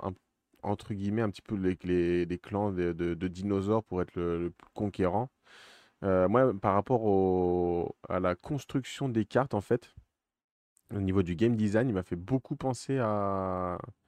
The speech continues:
à tout ce qui est Legendary, en fait, ou encore D C Comics, un peu dans la forme où sont construites les cartes. Euh, j'ai eu énormément envie de le tester, j'ai pas réussi à mettre la main dessus à un prix décent, on va dire, et il existe celui-là malheureusement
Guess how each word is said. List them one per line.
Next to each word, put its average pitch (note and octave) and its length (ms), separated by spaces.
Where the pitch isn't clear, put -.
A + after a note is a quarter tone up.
à F#2 100
tout C3+ 120
ce C3+ 60
qui - 80
est F#2+ 40
Legendary, G2+ 500
en G#2 80
fait, - 340
ou F#2 120
encore F#2+ 320
D G2 100
C G2 160
Comics, G2+ 340
un F#2 60
peu A#2+ 160
dans G#2 100
la F#2 100
forme A2 260
où G2 40
sont F#2 140
construites F#2+ 340
les F#2+ 80
cartes. - 300
Euh, F2+ 600
j'ai F2+ 180
eu F#2 240
énormément E3 680
envie B2 160
de A2+ 60
le A2 60
tester, A2+ 360
j'ai G#2+ 140
pas A2 160
réussi A#2+ 280
à A#2 60
mettre A2+ 280
la G#2+ 100
main A2 260
dessus G#2+ 480
à G2+ 60
un F2+ 120
prix - 240
décent, F#2 340
on C#3 80
va G2 140
dire, A2 280
et F#2+ 120
il F#2+ 100
existe G2+ 280
celui-là A2 160
malheureusement F#2 500